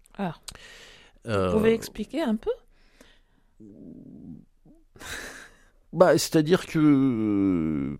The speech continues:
Speaker 2: pendant très longtemps, et là même les psychanalystes seront d'accord avec moi, euh, on se retrouvait un peu psychanalyste par, euh, cooptation.
Speaker 1: Surtout à
Speaker 2: Euh,
Speaker 1: Strasbourg, hein, parce que je crois qu'ici, dans
Speaker 2: ouais,
Speaker 1: cette ville,
Speaker 2: euh,
Speaker 1: il y avait,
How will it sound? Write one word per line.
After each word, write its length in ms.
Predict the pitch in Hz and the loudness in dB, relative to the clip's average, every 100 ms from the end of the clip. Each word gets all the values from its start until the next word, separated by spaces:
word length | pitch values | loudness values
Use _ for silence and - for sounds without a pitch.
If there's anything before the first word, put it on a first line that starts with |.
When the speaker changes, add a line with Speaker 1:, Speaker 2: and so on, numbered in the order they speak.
| - | 2
Speaker 2:
pendant 360 | 156 151 139 | 4 4 2
très 260 | 131 - 147 | 0 2 4
longtemps, 500 | 123 117 - 208 233 | 4 0 2 2 2
et 80 | 113 | 2
là 160 | 120 | 2
même 220 | 113 107 | 2 2
les 160 | 101 95 | 2 0
psychanalystes 760 | - 113 101 98 98 104 110 - | -2 -6 0 2 2 0 -4 -6
seront 320 | - 90 95 | -4 -2 -2
d'accord 380 | 95 90 95 87 | -2 -4 -2 -2
avec 320 | 85 92 - | -4 -8 -4
moi, 240 | 175 226 - - - - - | -2 -2 -6 -18 -18 -18 -8
euh, 800 | 110 107 104 101 92 76 69 71 - - | -2 -2 0 -2 -2 -4 -4 -8 -10 -12
on 600 | - 113 120 113 110 104 | -8 -4 -2 0 -2 -4
se 280 | - - - | -8 -6 0
retrouvait 640 | 117 117 - - 107 113 | 2 2 0 -4 0 4
un 160 | 139 104 | 4 2
peu 720 | - 120 123 113 107 101 98 90 | 2 2 4 4 4 4 2 -2
psychanalyste 1000 | - 101 104 92 101 147 - - - 92 | -8 -4 -2 0 0 0 -4 -8 -4 -4
par, 400 | - 95 90 - | -2 -2 -2 -4
euh, 260 | 87 85 87 | -4 -4 -4
cooptation. 800 | - 104 90 - 95 - 156 180 - - - | 0 2 0 -2 -2 -2 -4 -4 -8 -20 -8
Speaker 1:
Surtout 260 | 220 - 226 | -6 0 2
à 60 | |
Speaker 2:
Euh, 20 | |
Speaker 1:
Strasbourg, 640 | - - 185 226 339 262 185 | 2 0 0 0 0 0 -2
hein, 120 | 247 | -4
parce 180 | 185 - | -6 -6
que 80 | 202 | -8
je 120 | - | -8
crois 180 | - 214 | -6 -6
qu'ici, 500 | - 202 - 240 277 | -6 -6 -4 -4 -4
dans 140 | 208 | -2
Speaker 2:
ouais, 260 | - 101 98 | 2 4 4
Speaker 1:
cette 40 | 104 | 4
ville, 80 | 254 | 4
Speaker 2:
euh, 40 | 247 | 4
Speaker 1:
il 40 | |
y 60 | 202 | 4
avait, 400 | 190 196 196 | 4 4 2